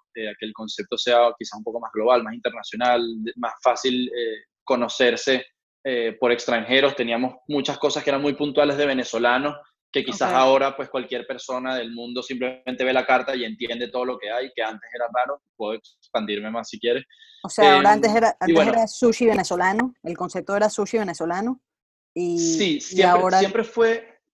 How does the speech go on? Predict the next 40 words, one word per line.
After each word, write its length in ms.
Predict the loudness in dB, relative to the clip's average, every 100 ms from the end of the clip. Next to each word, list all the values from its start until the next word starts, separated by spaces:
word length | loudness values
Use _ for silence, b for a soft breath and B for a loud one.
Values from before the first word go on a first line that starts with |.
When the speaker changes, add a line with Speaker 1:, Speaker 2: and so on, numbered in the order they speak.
| _ _
Speaker 1:
siempre 360 | -6 -2 -2
fue 140 | 0 0
lo 100 | 2
que 80 |
llamamos 380 | 2 2 0 -2
Latin 400 | 2 4 2 -2
Street 400 | -8 -4 -4 -4 -6
Food. 260 | -6 -6 -8 _ _ _ _ 0
Latin 320 | 2 4 0
Speaker 2:
Ok. 0 |
Speaker 1:
Street, 380 | -2 -2 -2 -4 _ _ _
eh, 220 | -8 -8
Sushi, 400 | -4 -4 -2 -4
creo 160 | -4 0
que 60 | 2
era 100 | 0
el, 220 | -2 -4
el 180 | -2 -2
nombre 220 | 0 0
que 60 | 0
le 100 | -2
pusimos, 420 | -6 -6 -6 -2
¿no? 100 | 0
Desde 160 | 2
el 80 | 0
principio 440 | -2 -4 -2 0 2
Speaker 2:
Ok. 0 |
Speaker 1:
ese 140 | 4
era 120 | 4
como 260 | 2 0 0
que 140 | 2
el, 180 | 2 0
el 320 | -4 -4 -8
nombre 380 | -4 -4 0 0
del, 260 | 0 -2 -6
del 200 | -8 -8
concepto, 520 | -12 -4 -2 -2 -2
era 100 | 2
Latin 260 | 2 0
Street 320 | -8 -4 -4